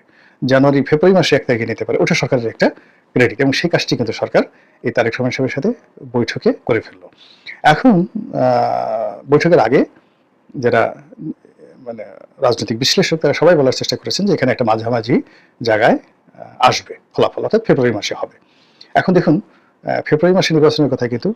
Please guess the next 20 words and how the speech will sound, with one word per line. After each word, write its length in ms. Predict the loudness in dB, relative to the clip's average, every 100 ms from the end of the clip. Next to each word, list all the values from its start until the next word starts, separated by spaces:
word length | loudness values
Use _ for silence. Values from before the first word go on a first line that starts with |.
| -6
জামাত 280 | -2 -2 -2 -8
বলেছে, 280 | -14 -14 -16 -6
জামাতের 320 | 0 2 2
কথা 200 | 0 2
মানে 140 | 2 0
এনসিপির 300 | 0 0 2
কথা, 260 | 2 2 -2 -6 -20 -10
আর 180 | -2 0
এনসিপির 380 | 2 0 0 0
কথা, 220 | 0 2
আহ, 640 | 0 0 _ _ _ -10 -6
ডক্টর 240 | -4 -2
মোহাম্মদ 220 | -2 -2
ইউনূসের 280 | -6 -10 -10
কথা। 280 | -8 -8 -8 _ _
কিন্তু 360 | -20 -8 0 2
ঘুরে 200 | 6 6
ঘুরে 300 | 6 6 4 0 -2
এই 100 | 2
যে 280 | 4 2